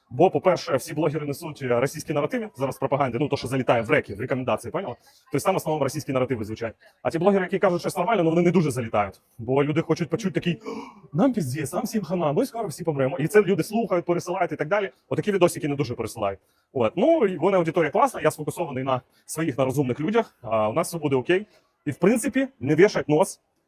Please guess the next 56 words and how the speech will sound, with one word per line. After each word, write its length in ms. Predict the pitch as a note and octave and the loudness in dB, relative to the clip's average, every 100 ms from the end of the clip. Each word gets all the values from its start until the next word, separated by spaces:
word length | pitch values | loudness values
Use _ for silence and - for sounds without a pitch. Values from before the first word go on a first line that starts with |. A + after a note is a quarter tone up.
| _ | _
Я 100 | C3+ | -2
ще 160 | - D#3+ | 0 -2
раз 140 | C#3 | 0
повторю, 380 | D#3+ - C#3+ E3 - _ | 0 2 0 0 -8 _
підсумую, 520 | D#3+ - F3 C3+ E3 _ | -4 -4 -8 -6 -8 _
у 100 | A2+ | -4
нас 340 | D3+ C#3+ - A#2 | -2 -2 -4 -4
є 200 | D3+ - _ _ _ | -4 -4 _ _ _
чим 200 | - D#3 | -10 -8
крить, 280 | C3+ E3 - | 0 -2 -2
у 80 | D3 | -4
нас 200 | C3 - | -4 -4
є 160 | A#2+ B2 | -10 -2
карти, 360 | D3 G3+ G3+ - | 0 0 -8 -8
у 40 | |
нас 200 | - - | -10 -10
є 140 | - | -12
чим 180 | D3 C3+ | -10 -8
йобнути, 340 | A2 F#3+ D#3 G#2 | -6 -4 -6 -4
є 80 | |
як 120 | C3+ F#3+ | -4 -2
впливати 300 | A#2 C3 - | 0 -2 -2
на 60 | |
цю 200 | A#2 D#3 D3+ _ _ _ - | -10 -10 -18 _ _ _ -8
війну. 380 | A#2 D#3 G#2+ - _ _ | -4 -2 -2 -6 _ _
На 120 | - | -2
жаль, 160 | C#3+ F3 | -2 -2
система 400 | D3+ - C4+ A3 | -6 -4 0 2
просто 280 | G3+ - | 0 0
гнила 300 | E3 D#3 C#3+ | 0 4 4
дуже, 260 | B2+ C3 A#2 - _ _ | 4 0 -6 -10 _ _
але 140 | - C4 | 4 6
вона 140 | A3 | 8
завжди 240 | F3 C3 | 4 2
була 200 | C3 A2+ | 0 0
гнила, 240 | G2+ G#2 F2 | 0 -2 -4
поняли? 300 | - D#3+ - | -4 -6 -6
Тобто 160 | - C#3+ | -8 -6
зараз 260 | A#2+ - - | -2 -2 0
час 180 | A3 | -2
перестройки 460 | - D3+ - E3+ C3 | 0 -4 -2 -4 -4
системи, 380 | C#3 - A3 C#3+ | -10 -8 -4 -4
і 40 | |
кожен 220 | B2+ D#3 | 0 -2
з 40 | B2 | 2
вас 180 | F3+ F3+ | 0 0
може 160 | B2+ | -4
на 60 | C3+ | -4
це 100 | D#3+ | -8
впливати, 340 | D#3 D3+ G#3 | -6 -2 0
просто 220 | - - | 0 -4
себе 200 | D#3 - | -6 -4
почніть. 300 | A2+ G#2+ G#2+ | -4 -6 -6
Не 80 | C3 | 0
давайте 220 | C4+ C4 | 2 2
взяточок, 500 | D#3+ B2+ A2+ A2+ - | 0 0 0 -2 -6